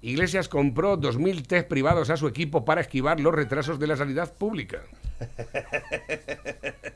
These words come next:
Speaker 2: ¡Igualdad! Esto es igualdad, ¿eh?
Speaker 1: Mm.
Speaker 2: No hay privilegios para nadie,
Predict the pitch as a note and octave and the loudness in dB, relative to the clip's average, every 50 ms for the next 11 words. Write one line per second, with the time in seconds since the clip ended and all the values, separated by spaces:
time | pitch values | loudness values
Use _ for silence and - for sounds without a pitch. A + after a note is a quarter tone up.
0 | - - - - - - - - G#2+ A#2 B2 D3 E3 F3 E3+ C4+ D#4+ F4 F4 E4 | -14 -16 -16 -16 -20 -20 -20 -14 -10 -6 0 2 2 6 10 12 12 12 12 12
1 | C#4 - - - - - - - - - - - - - - - - - - - | 12 8 2 -8 -8 -8 -12 -12 -12 -14 -14 -14 -16 -18 -16 -18 -20 -20 -20 -12
2 | - A2 - - - C#3+ - F#3 F3 F3+ A#3 A#3 A#3 D4 D#4 - - - - - | -12 -12 -10 -8 -6 -6 -4 -2 2 4 6 6 10 8 8 8 6 -6 -18 -20
3 | - - - - - - - A#2+ F3+ A#3 B3 C#3 D3 C#3+ C3 C3 C#3 E3 F#3 - | -20 -20 -20 -20 -14 -6 0 4 6 6 8 8 6 6 6 6 6 4 4 6
4 | - A3 A3 G#3 G#3+ A3 A#3 F3+ F3 G#3 G3 - A3+ G#3+ G#3+ A3 A3+ A3 G3+ F3+ | 6 6 8 8 8 8 8 6 6 2 4 6 6 6 8 10 10 10 8 8
5 | B2+ - - | 4 4 0